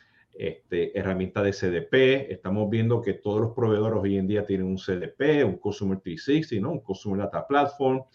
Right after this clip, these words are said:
Este, durante Dreamforce, Salesforce también, pues, este, reforzó su mensaje de C D P.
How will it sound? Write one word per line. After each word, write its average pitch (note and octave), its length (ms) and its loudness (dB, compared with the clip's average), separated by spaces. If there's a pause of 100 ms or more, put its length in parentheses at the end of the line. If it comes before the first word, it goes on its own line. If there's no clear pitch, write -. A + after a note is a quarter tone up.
(600)
Este, F2+ 420 -8
durante F#2+ 400 0
Dreamforce, B2 560 2
Salesforce G2 300 -2
también, G2 300 0
pues, F#2 300 0
este, - 460 -6 (240)
reforzó G2+ 560 0
su A#2+ 140 0
mensaje G2+ 520 2
de F#2+ 80 4
C F#2+ 180 -2
D F2 120 0
P. C#3 520 6